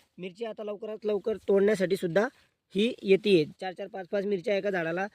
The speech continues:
ह्या बनलेल्या आहे. या पद्धतीने झाडाची पूर्ण डेव्हलपमेंट ही झालेली आहे. जर आपण ओव्हरऑल याच्यामधलं जर टरबुजाचं पीक बघितलं, तर टरबुजाचं जे पिकाची कंडिशन आपण जर बघितली, तर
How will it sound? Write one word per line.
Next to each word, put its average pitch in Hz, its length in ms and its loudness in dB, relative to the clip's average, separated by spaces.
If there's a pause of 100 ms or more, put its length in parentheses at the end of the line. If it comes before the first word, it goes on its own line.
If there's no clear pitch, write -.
(260)
ह्या 175 100 -12
बनलेल्या 185 380 -12
आहे. 190 200 -10
या 180 120 -10
पद्धतीने 185 500 -16
झाडाची 165 340 -12
पूर्ण 185 300 -4
डेव्हलपमेंट 185 460 0
ही 196 120 -6 (380)
झालेली 170 320 -4
आहे. 170 100 -2
जर 180 120 -2
आपण 208 240 -2
ओव्हरऑल 214 340 0
याच्यामधलं 208 400 -6
जर 196 140 -6 (280)
टरबुजाचं 202 440 -4
पीक 202 220 -10
बघितलं, 202 380 -4 (500)
तर 196 60 -2
टरबुजाचं 214 560 -14
जे 220 180 -12
पिकाची 226 320 -6
कंडिशन 214 440 -2
आपण 208 240 -2
जर 208 120 -6
बघितली, 202 260 -6
तर 180 100 -8